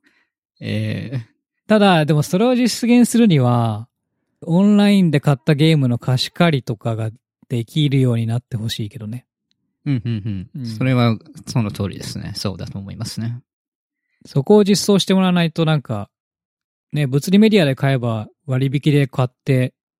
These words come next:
Speaker 2: プレイし終わったら中古で売ったりとかできるわけじゃないですか。
Speaker 1: うん、うん、うん。うん。
Speaker 2: それがなくなってしまうのはね、損するって思っちゃう人もいるんじゃないですか？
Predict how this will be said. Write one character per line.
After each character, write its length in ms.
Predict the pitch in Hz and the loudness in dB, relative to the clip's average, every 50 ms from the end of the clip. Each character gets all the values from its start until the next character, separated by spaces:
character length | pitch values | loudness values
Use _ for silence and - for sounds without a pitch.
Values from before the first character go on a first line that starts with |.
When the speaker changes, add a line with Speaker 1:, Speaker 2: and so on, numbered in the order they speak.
| _ _ | _ _
Speaker 2:
プ 80 | - | 0
レ 100 | 156 160 | 2 2
イ 40 | 147 | 2
し 40 | - | 2
終 100 | - 135 | 0 0
わ 100 | 127 127 | 0 0
っ 40 | 127 | -2
た 140 | - - 110 | -4 -6 -6
ら 80 | 107 | -6
中 180 | - - 127 117 | -6 -6 -8 -6
古 140 | - 123 110 | -6 -6 -6
で 80 | 113 | -6
売 120 | 110 110 110 | -6 -8 -10
っ 20 | |
た 200 | - _ - 123 | -8 _ -4 -4
り 60 | 107 | -4
と 80 | 101 107 | -4 -8
か 100 | 107 104 | -10 -10
で 120 | 104 107 101 | -10 -14 -14
き 100 | - 117 | -12 -12
る 100 | 110 101 | -12 -12
わ 60 | 95 | -12
け 60 | - | -14
じ 80 | - - | -16 -16
ゃ 40 | |
な 60 | - 107 | -16 -16
い 20 | |
で 40 | 107 | -16
す 80 | - | -16
か。 180 | _ - - - _ _ _ _ _ _ _ _ _ _ _ | _ -18 -18 -18 _ _ _ _ _ _ _ _ _ _ _
Speaker 1:
う 60 | 135 | -4
ん、 200 | 120 104 101 104 - | -2 -2 -4 -6 -8
う 60 | - | -8
ん、 200 | 110 98 104 110 - - | -8 -8 -8 -12 -10 -8
う 40 | |
ん。 200 | 101 87 90 110 - _ _ _ _ _ _ | -8 -8 -8 -12 -16 _ _ _ _ _ _
う 60 | 110 | -8
ん。 200 | 107 92 117 120 - _ _ _ _ _ _ _ _ | -8 -8 -8 -12 -18 _ _ _ _ _ _ _ _
Speaker 2:
そ 140 | _ - 147 | _ -4 -2
れ 100 | 147 160 | 0 2
が 160 | 170 170 165 | 2 2 2
な 160 | 160 160 160 | 2 2 0
く 120 | - - 165 | 2 2 2
な 120 | 170 175 | 4 2
っ 80 | 156 - | 2 -2
て 160 | _ - 135 | _ -6 -6
し 120 | - - | -4 -2
ま 140 | 123 123 113 | -2 -2 -2
う 40 | 107 | -2
の 100 | 104 101 | -6 -8
は 100 | 101 98 | -10 -10
ね、 280 | 101 107 104 104 - _ _ _ _ _ _ _ _ _ _ _ | -10 -10 -12 -12 -16 _ _ _ _ _ _ _ _ _ _ _
損 360 | - - 175 180 170 156 139 | -2 2 2 4 4 2 2
す 100 | - 156 | 2 2
る 80 | 143 160 | 2 2
っ 20 | |
て 140 | - - 123 | 2 0 -4
思 140 | 117 123 135 | -2 -2 -2
っ 60 | 139 | -2
ち 120 | - - | -2 -4
ゃ 20 | 113 | -6
う 40 | 110 | -4
人 120 | - 113 | -6 -6
も 60 | 107 | -4
い 20 | 110 | -4
る 80 | 117 | -4
ん 20 | 117 | -4
じ 80 | 104 | -4
ゃ 20 | 101 | -8
な 40 | |
い 20 | 104 | -12
で 20 | |
す 80 | - - | -14 -12
か？ 140 | - 160 | -14 -14